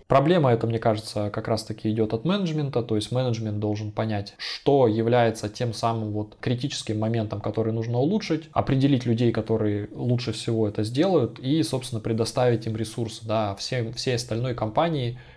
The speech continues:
довести чётко и ясно, почему именно эти люди занимаются именно этой проблемой и что конкретно мы будем ожидать, э, в результате, да. Последнее, что у меня здесь есть из вот этих вот, то, то, что может поджидать, это трудности в измерении инноваций.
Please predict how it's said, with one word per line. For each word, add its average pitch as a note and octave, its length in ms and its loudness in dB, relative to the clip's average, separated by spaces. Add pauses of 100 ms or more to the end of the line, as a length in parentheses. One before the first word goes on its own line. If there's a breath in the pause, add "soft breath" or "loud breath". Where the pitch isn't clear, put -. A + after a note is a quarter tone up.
(120 loud breath)
довести B2 800 2
чётко D#3 440 2
и G#2+ 80 4
ясно, A#2+ 380 0
почему C3 440 -2
именно A#2+ 400 0
эти A2 280 2
люди C#3 320 2
занимаются A2+ 680 -2
именно B2 340 0
этой A2 300 -2
проблемой B2+ 580 2 (380 loud breath)
и B2 40 -6
что D3+ 220 4
конкретно B2 480 0
мы A2 140 0
будем A2+ 320 0
ожидать, A2 560 0
э, G#2 240 -8
в A2+ 100 -8
результате, G#2+ 560 -2
да. G#2+ 220 -8 (300)
Последнее, E3 440 2
что - 180 0
у B2 60 4
меня A2+ 220 2
здесь A2+ 240 -4
есть B2 240 0
из A2 100 0
вот G#2+ 180 0
этих A2 280 -2
вот, G#2 240 -2 (180)
то, A2+ 100 0
то, A2+ 180 0
что - 180 -2
может A2 320 -2
поджидать, A2+ 500 0
это A2+ 380 0 (180 loud breath)
трудности D3+ 560 2
в B2 160 4
измерении B2+ 800 2
инноваций. G2 640 -6